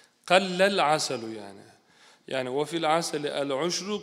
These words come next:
قَلَّ الْعَسَلُ اَوْ كَثُرَ الْعَسَلُ. Az çok olsun, nisaba bakmadan veriyoruz.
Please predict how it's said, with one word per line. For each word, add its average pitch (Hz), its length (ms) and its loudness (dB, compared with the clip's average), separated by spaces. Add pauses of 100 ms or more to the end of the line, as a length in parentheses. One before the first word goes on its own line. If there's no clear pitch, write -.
(120)
قَلَّ 165 340 0 (140)
الْعَسَلُ 185 720 0
اَوْ 202 500 2
كَثُرَ 185 360 -2 (140)
الْعَسَلُ. 165 680 0
Az 165 360 2
çok 175 240 -6
olsun, 180 480 -4 (280)
nisaba 151 420 0
bakmadan 175 540 -2
veriyoruz. 156 560 -4